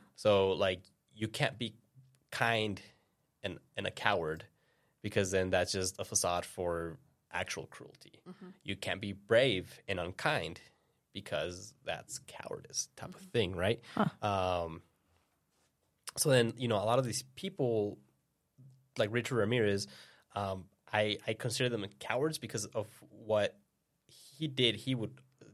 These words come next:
Speaker 1: do the same thing. He would tie up the male, like the, the man,
Speaker 2: Yeah.
Speaker 1: and then sexually assault the woman.
Speaker 3: Mm-hmm.
Speaker 1: Uh, and it was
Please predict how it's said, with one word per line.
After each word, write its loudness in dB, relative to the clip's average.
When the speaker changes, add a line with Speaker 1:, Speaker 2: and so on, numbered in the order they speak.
Speaker 1:
do 2
the 4
same 2
thing. -2
He -6
would -10
tie -2
up -2
the -2
male, 0
like 0
the, 0
the -4
man, 0
Speaker 2:
Yeah. -20
Speaker 1:
and 0
then -2
sexually -2
assault -2
the -8
woman. -8
Speaker 3:
Mm-hmm. 4
Speaker 1:
Uh, 0
and -6
it 0
was -6